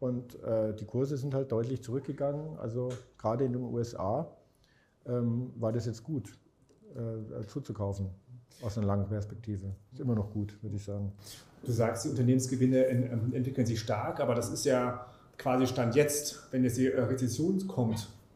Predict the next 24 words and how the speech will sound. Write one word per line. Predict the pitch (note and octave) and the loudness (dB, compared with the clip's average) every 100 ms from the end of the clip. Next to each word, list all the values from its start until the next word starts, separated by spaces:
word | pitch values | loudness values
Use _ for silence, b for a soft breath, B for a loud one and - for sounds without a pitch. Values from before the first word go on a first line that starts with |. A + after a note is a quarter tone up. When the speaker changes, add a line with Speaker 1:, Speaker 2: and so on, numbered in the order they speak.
| - B B B - | -20 B B B -10
Speaker 2:
dann | A2+ A#2+ A2+ | -6 -4 -4
hat | B2+ | -2
das | C3 | -2
natürlich | B2 A#2+ | 0 0
auch | A#2 B2+ | 2 2
Folge | - B2+ B2 A#2+ | 4 2 2 0
für | B2 | 0
die, | A#2+ A#2+ A#2+ | 0 2 2
äh, | B2 A#2 A#2 A2+ - | 2 0 -2 -4 -4
für | - | -6
die | A#2 B2 | -2 0
Unternehmensgewinne. | B2 A2+ A#2+ E3 A2 B2 B2 - - - - A#2 A2 G#2+ G#2 - - - - _ _ _ _ _ _ | 0 0 -2 -2 -2 -4 -6 -8 -10 -14 -10 -4 -2 0 -2 -6 -16 -20 -20 _ _ _ _ _ _
Speaker 1:
Überschaubar. | - A2+ G2+ A2 A#2 G2+ G2 - _ _ _ _ _ _ b b b | -4 -2 0 -2 -2 -4 -6 -10 _ _ _ _ _ _ b b b
Also | B2+ B2 | 0 4
der | B2 | 6
wirkliche | D3 F3+ D#3 | 6 4 2
Treiber | - A#2+ D3+ C#3+ | 4 6 6 4
ist, | C#3+ C#3 - - - | 2 -2 -10 -10 0
dass | B2+ - | 0 0
die | C3 | -4
kaufkräftige | - A2 C#3+ - - B2+ B2+ C3+ A#2+ | 0 2 0 -4 -2 -2 0 0 0
Mittelschicht | A#2+ C3+ C3 B2 | 0 -2 -4 -4
weltweit | A2 A2 A#2 G#2 G2+ G#2 - | 0 0 0 0 0 -2 -4
wächst. | E2+ - - - | -6 -6 -16 -20